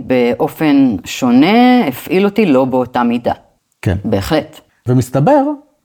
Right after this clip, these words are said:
Speaker 2: שזה לא קורה רק אצלנו.
Speaker 1: <gasps>
Speaker 2: זה קורה בעוד מקומות.
Speaker 1: מה אתה אומר? כן. זאת אומרת, מצבים שבהם, גם כשיש קושי עם בן הזוג, זה איכשהו עובר אצלנו בצורה מסוימת,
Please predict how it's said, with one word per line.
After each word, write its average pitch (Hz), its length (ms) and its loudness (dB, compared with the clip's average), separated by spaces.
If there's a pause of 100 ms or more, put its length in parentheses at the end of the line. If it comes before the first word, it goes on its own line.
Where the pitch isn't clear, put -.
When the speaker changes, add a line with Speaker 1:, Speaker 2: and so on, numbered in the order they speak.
Speaker 2:
שזה 123 320 -2
לא 220 240 2
קורה 185 340 0
רק 139 280 -2
אצלנו. 135 460 -2 (240)
Speaker 1:
<gasps> 349 840 -2
Speaker 2:
זה 120 80 -2
קורה 143 280 0 (100)
בעוד 165 360 -2
מקומות. 233 440 0
Speaker 1:
מה - 40 -14 (100)
אתה - 260 -16
אומר? 131 400 -4 (540)
כן. 135 240 -2 (580)
זאת - 100 -4
אומרת, 165 160 0
מצבים 180 380 0
שבהם, 165 640 0 (420)
גם 175 200 0
כשיש 170 360 -2
קושי 156 580 -2
עם 147 200 2
בן 156 160 2
הזוג, 135 600 2 (580)
זה 143 280 -2
איכשהו 185 360 0
עובר 143 340 0
אצלנו 190 420 0
בצורה 220 320 0
מסוימת, 269 800 2